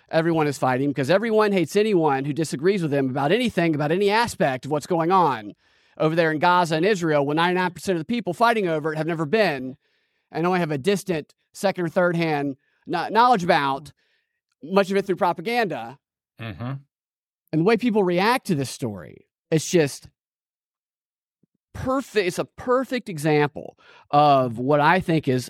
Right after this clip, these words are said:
Speaker 1: a major problem in America, which is you can't have a conversation about anything. So the whole purpose of propaganda i-, is to short circuit people's critical thinking and prevent them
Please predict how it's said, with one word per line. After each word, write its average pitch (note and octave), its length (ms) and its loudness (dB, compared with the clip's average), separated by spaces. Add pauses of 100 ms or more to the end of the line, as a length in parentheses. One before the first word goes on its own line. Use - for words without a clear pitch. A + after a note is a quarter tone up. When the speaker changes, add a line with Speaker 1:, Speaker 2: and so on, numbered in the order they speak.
(120)
Speaker 1:
a C3 80 -2
major B2+ 340 2
problem A2 720 -4 (440)
in C3 320 2
America, C3 680 0
which C#3 300 0
is C3+ 300 0 (260)
you C#3 120 -4
can't F#3+ 260 2
have E3+ 160 2
a D3 60 -4
conversation D#3 840 0
about A2+ 220 -4
anything. G#2+ 420 -8
So C3 180 -2
the C3 100 4
whole E3+ 340 4 (680)
purpose F#3+ 520 0
of A#2 140 -10
propaganda C3 920 0
i-, C3+ 180 0
is C#3+ 200 0
to - 100 -8
short - 360 0
circuit D3+ 420 -2
people's C3+ 360 0
critical C3 340 -2
thinking B2+ 480 -2
and G#2+ 100 -10
prevent C#3 440 -2
them F2+ 240 -10